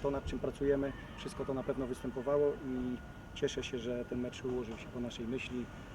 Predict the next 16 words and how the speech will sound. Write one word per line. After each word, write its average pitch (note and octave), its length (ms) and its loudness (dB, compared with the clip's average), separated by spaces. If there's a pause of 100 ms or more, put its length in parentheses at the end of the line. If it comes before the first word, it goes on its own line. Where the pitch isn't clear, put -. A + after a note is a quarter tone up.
(280)
Także A#2 280 -2 (300)
myślę, A#2 220 -4
że A2 120 -4
do A#2 80 -4
przerwy B2 300 -2
już A#2 80 -2
zamknęliśmy B2 500 -4
ten A#2 160 -4
mecz. B2 260 -2 (680)
W - 20 -12
drugiej C3 200 4
połowie C3 300 6
pojawiło C3 440 4
się B2 380 0
kilka B2+ 220 -2
błędów, C3+ 360 4